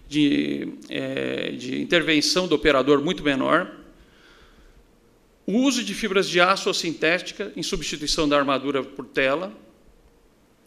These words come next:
O uso do processo mais adequado à sua situação particular de obra, via seca, via semiúmida, via úmida,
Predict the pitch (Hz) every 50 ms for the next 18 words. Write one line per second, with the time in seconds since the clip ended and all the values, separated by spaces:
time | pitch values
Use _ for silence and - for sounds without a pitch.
0 | - - _ _ _ _ _ _ _ _ _ - 226 254 277 294 320 277 226 240
1 | 190 226 220 - 220 208 190 - - 214 208 208 - 220 214 240 277 285 262 285
2 | 254 226 202 - - - 226 226 233 214 220 196 - - 294 277 277 - 254 -
3 | - 214 190 - - 247 226 233 214 220 - - - 208 202 208 196 170 180 160
4 | 139 135 - - - 131 160 220 220 202 - - - 254 247 247 - 233 208 190
5 | 196 185 - - 214 190 180 180 202 220 226 220 214 202 185 156 196 196 175 170
6 | 165 165 160 147 123 - - -